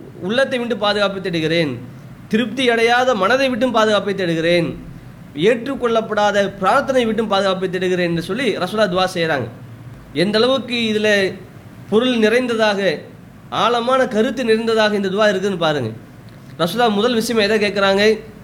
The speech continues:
பயனளிக்காத கல்வி விட்டும் பாதுகாப்பை தேடுகிறாங்க. இஸ்லாமிய மார்க்கத்தை மாறி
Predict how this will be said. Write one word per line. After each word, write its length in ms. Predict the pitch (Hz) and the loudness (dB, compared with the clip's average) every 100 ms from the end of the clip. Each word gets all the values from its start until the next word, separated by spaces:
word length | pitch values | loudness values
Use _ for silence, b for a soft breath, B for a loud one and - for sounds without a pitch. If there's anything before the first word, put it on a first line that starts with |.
| - - - - - | -20 -20 -20 -20 -4
பயனளிக்காத 800 | 175 208 233 226 226 233 254 254 | 0 2 0 -2 0 2 4 2
கல்வி 340 | 208 220 247 | 0 0 0
விட்டும் 260 | 233 220 269 | -2 -2 0
பாதுகாப்பை 400 | 214 202 196 196 | 2 2 2 0
தேடுகிறாங்க. 440 | 175 165 156 135 113 - - - - - - | 0 0 0 0 -4 -10 -18 -20 -20 -20 -12
இஸ்லாமிய 460 | 139 202 214 226 214 | -8 0 2 4 2
மார்க்கத்தை 500 | 196 208 208 185 185 | 2 2 0 0 2
மாறி 500 | 175 175 214 254 | 4 4 2 -2